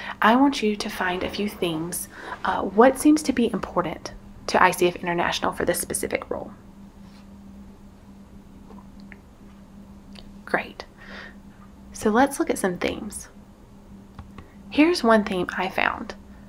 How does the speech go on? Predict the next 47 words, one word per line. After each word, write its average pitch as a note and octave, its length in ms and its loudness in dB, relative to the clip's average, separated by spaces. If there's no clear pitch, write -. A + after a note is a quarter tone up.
So - 120 6
if G#3+ 100 10
you're G#3+ 100 4
seeking C#4 320 6
to C4+ 80 4
make A3+ 160 2
a G#3 40 -4
difference - 380 -2
in F3+ 80 -6
the F3+ 80 -4
world, - 320 -2
there A#3 100 2
were B3 100 4
a A#3+ 40 6
number C4+ 360 4
of F4+ 140 0
things A3 400 0
that, - 220 -6
about F#3 340 0
I F#3+ 60 -2
C F#3+ 160 -4
F G3 80 -6
International F#3 520 -2
when F#3 100 -2
they F3 80 2
described F3+ 520 0
what - 260 2
I F#3 80 4
C F#3+ 280 -2
F F#3+ 100 -4
is G3 140 -6
about - 420 0
and G3 80 0
also G#3 320 2
about F#3+ 280 2
the F#3 80 0
role F#3 400 0
that F3+ 140 6
led F#3+ 260 0
to F#3+ 260 0
me G3 180 -2
to F#3+ 80 -4
think F#3 200 -4
about F3 360 0
m-, G#3 340 -4
meaningful G3 560 2
work. - 380 -2